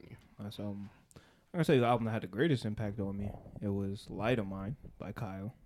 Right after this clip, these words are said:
Speaker 1: How
Speaker 2: That was,
Speaker 1: come?
Speaker 2: like, during, like, a lot of his music is, like, really happy and uplifting, and that was, like, the one album he really touched into his, like, depression kinda stage. And I think at the time,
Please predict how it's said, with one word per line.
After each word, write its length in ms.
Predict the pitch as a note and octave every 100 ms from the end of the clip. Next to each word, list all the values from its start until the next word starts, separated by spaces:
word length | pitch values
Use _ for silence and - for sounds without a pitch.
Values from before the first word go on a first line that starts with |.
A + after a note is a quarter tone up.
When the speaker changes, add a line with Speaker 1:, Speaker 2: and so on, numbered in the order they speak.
| -
Speaker 1:
How 140 | - G#2+
Speaker 2:
That 100 | A#2
was, 80 | A2+
Speaker 1:
come? 60 |
Speaker 2:
like, 180 | G#2 G2 - - _ _ _ _ _ C#3
during, 320 | B2 G#2+ G#2+
like, 260 | G#2+ G2+ -
a 80 | G#2
lot 180 | A#2 B2+
of 60 |
his 100 | A#2
music 320 | A2+ B2+ A#2
is, 80 | G#2
like, 120 | G#2+ G2+
really 220 | A2 G#2
happy 340 | G#2+ A2+ A2
and 80 | G2+
uplifting, 500 | A2 A#2 A2 A#2 B2
and 100 | F2+
that 80 | G#2
was, 100 | A2
like, 140 | G2+ G2 _ -
the 80 | G#2+
one 220 | A2 A2
album 320 | A2 A2 A2+
he 60 | A2
really 220 | A2 G#2
touched 360 | G2+ A#2 A2 -
into 260 | G#2 G#2 G#2+
his, 120 | G2+
like, 200 | G2 F2+ - -
depression 540 | F#2+ A2 A2+ B2 A#2+ - -
kinda 240 | A2+ A#2
stage. 420 | A#2 A2+ A#2 - - _ _ - _ - _
And 100 | A2
I 40 | A2+
think 260 | - A#2+
at 120 | G#2+ -
the 80 |
time, 420 | G#2+ G#2+ G#2 G2